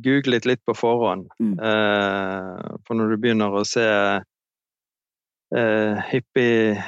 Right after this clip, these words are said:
Speaker 1: hyppige blødninger og ganske store mengder, så, så begynner du jo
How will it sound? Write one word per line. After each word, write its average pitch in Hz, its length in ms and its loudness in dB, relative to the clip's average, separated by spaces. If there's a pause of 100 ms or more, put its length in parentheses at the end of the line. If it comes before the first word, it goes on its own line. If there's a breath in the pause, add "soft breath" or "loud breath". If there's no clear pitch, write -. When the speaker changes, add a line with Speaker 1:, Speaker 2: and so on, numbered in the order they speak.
(260 loud breath)
Speaker 1:
hyppige 120 480 0
blødninger 113 760 2
og 98 580 -2
ganske 110 320 -4
store 117 360 -2
mengder, 107 460 0
så, 104 720 -2
så - 160 -8
begynner 120 320 2
du 101 80 0
jo 98 160 -4